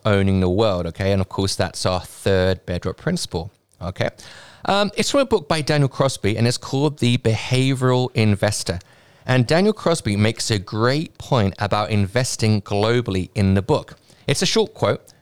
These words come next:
but it's worth repeating, especially for this discussion. Okay, begin quote. "We would all be wise to recognize that industriousness and ingenuity are not the purview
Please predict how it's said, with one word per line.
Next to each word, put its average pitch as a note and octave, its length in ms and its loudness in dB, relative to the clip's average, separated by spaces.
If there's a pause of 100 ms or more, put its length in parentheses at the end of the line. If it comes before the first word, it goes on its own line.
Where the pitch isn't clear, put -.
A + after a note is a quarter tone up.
(100)
but A#2 100 2
it's A#2 120 -4
worth C3 220 2
repeating, B2 520 0
especially - 720 -2
for G2 240 0
this G2+ 500 -2
discussion. G#2+ 720 -4 (460)
Okay, - 240 -4 (180)
begin A2 260 0
quote. - 260 -6 (760)
"We A2 240 2
would F3+ 140 4
all G3+ 180 4
be G3+ 160 -2
wise A#2 420 2
to - 160 -2
recognize G#2+ 720 -2
that - 160 -4
industriousness G#2+ 960 0 (300)
and G#2 240 -2
ingenuity C#3+ 880 2 (180)
are G2 100 0
not G2+ 380 2
the A#2 100 -2
purview A2 640 0